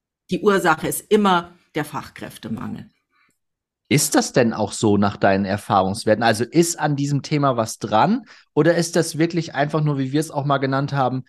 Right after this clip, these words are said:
Speaker 2: ähm, a shiny object? Also so nach dem Motto, wir rücken das gerne in den Mittelpunkt,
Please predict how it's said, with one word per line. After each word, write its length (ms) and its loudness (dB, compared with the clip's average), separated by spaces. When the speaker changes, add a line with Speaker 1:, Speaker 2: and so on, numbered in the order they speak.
Speaker 2:
ähm, 500 2
a 80 2
shiny 560 0
object? 600 -2
Also 160 2
so 100 2
nach 220 4
dem 140 2
Motto, 300 0
wir 160 2
rücken 360 0
das 180 -6
gerne 340 0
in 120 -4
den 120 -2
Mittelpunkt, 600 -2